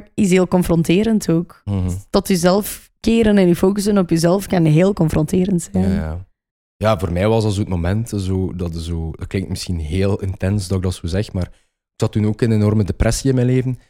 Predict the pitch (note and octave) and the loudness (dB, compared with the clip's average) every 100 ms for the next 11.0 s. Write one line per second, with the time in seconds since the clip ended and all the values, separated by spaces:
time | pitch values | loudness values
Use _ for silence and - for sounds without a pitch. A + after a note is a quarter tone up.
0 | _ _ - G#2+ G2 F#2+ F#2 F2 E2 E2 | _ _ -4 0 2 2 2 0 -2 -6
1 | _ _ _ _ _ G#2+ G#2 - - - | _ _ _ _ _ -2 0 0 0 0
2 | F#2+ A2+ C3 C#3 - A2 F#2 G#2 C3 A2 | 2 4 4 2 2 2 4 2 2 0
3 | F#2+ G2+ A#2 C3 - G#2+ - F#2+ E2 G2 | -2 -2 -2 -2 0 -2 0 0 0 0
4 | C#3 - - D3 D3+ - F#2+ F#2+ B2 A2+ | -2 -4 -4 -4 -2 -4 -2 2 2 2
5 | A2+ A2 G2 - - A2 A2 F#2+ A2 A#2 | -2 -4 -4 -4 -2 -2 -2 -2 0 2
6 | A#2+ A#2+ B2 - - _ - G2 A#2+ G#2+ | 2 4 2 -2 -10 _ 0 4 4 4
7 | G2 G#2 G#2+ F2 F2+ F#2 F2+ F#2+ F#2 F#2 | 4 4 4 4 2 2 2 0 2 2
8 | D#2+ G2 F#2+ A2 A2+ A2+ A2+ F#2 - C#3 | 2 2 2 2 2 2 0 0 0 0
9 | C#3 - F2+ D#2+ D#2+ D#2+ F2+ G2 G#2+ A#2 | 0 0 -2 -2 -2 -2 -2 0 0 2
10 | G#2+ A#2+ A#2+ G#2 A2 F#2+ E2+ G2+ B2+ F3 | 2 2 2 0 0 0 0 0 2 0